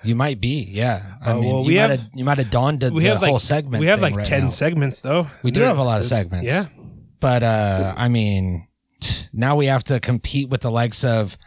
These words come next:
Speaker 1: Robot Chicken and Family Guy in their best years.
Speaker 2: Oh, man, I don't think anybody likes those shows anymore,
Speaker 1: That's
Speaker 2: though.
Speaker 1: why I s-, that's why I added in their best years
Speaker 2: <laughs>
Speaker 1: when they were popular. Nobody likes those anymore. But
Speaker 2: W-, weird references.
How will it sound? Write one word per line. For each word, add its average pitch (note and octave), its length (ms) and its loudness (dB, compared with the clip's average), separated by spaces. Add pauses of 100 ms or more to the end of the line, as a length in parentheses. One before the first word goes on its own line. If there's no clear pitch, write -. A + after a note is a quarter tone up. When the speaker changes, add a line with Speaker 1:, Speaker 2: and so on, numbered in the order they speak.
(180)
Speaker 1:
Robot B2 400 2
Chicken C3+ 340 -2
and A2+ 160 -2
Family A#2+ 360 -2
Guy C3 200 -2
in B2+ 120 0
their A2 100 2
best G#2 340 -2
years. A2 520 -2 (100)
Speaker 2:
Oh, C3 180 -2
man, B2 280 -4
I A#2 160 -2
don't E3 160 -2
think C#3+ 180 -4
anybody A#2+ 300 -6
likes G#2+ 320 -10
those G#2+ 160 -10
shows A2 240 -8
anymore, G#2+ 340 -10
Speaker 1:
That's B2+ 200 0
Speaker 2:
though. D3 40 2
Speaker 1:
why C3 120 4
I - 20 4
s-, - 180 0
that's D3 240 0
why C3 180 4
I - 20 4
added A2+ 360 2
in A2 140 2
their G#2 140 2
best G2+ 320 -2
years G2 420 0
Speaker 2:
<laughs> - 220 -10
Speaker 1:
when A2+ 140 0
they E3+ 100 2
were G#2 120 0
popular. G#2 560 -4
Nobody A#2+ 320 -6
likes G2+ 300 -8
those G2 180 -10
anymore. F2+ 380 -14 (500)
But D3 280 0
Speaker 2:
W-, C#3 120 -4
weird E3 240 2
references. A2+ 800 -6